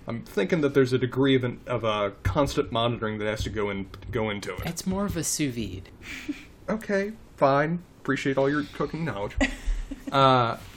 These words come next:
Speaker 1: for the rogue bludger, uh, at one point do they stop a Quidditch match when the Quid-, equipment has been obviously tampered with? It seemed like everyone on the pitch knew within about five minutes that,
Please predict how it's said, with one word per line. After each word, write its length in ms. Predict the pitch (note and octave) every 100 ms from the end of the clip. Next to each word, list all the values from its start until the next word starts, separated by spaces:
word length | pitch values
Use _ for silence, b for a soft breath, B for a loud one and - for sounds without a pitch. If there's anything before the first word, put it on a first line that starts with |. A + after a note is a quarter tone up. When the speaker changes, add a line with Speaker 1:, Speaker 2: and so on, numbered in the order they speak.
| - - A3+ G3+ B B
Speaker 1:
for 240 | - - D#3+
the 80 | D3+
rogue 400 | C3 D#3+ A3+ F3
bludger, 600 | C3+ C3+ D#3+ A3 A3+ - - -
uh, 260 | C#3+ C#3 -
at 160 | F#3 F#3+
one 300 | A3 G#4+ G4+
point 340 | - D4 -
do 80 | G3+
they 160 | F3+
stop 380 | E3 - D3+ D#3+
a 40 | C3+
Quidditch 380 | - C#3+ D#3
match 380 | E3+ D#3+ F3 -
when 140 | C#3+ B2+
the 60 |
Quid-, 360 | A#2+ C#3+ C#3+ D3
equipment 420 | C3 E3+ E3 C#3+
has 120 | B2+
been 160 | C3 B2+
obviously 480 | A2 A2 B2 A#2+ B2+
tampered 440 | A2 A#2 A2 C3+ C3+
with? 320 | E3 F#3+ - - - - -
It 160 | F3
seemed 240 | - C4+ C#4
like 200 | A3+ - - -
everyone 540 | - B3 A3+ C4 A#3+ A3+
on 180 | A3+
the 60 | F#3+
pitch 400 | F#3 G#3 F3+ -
knew 240 | D#3 D#3 E3
within 260 | D3 D3
about 240 | C#3 C3 B2+
five 420 | - B2 C3 B2+
minutes 320 | C3+ C3 B2
that, 200 | - A2+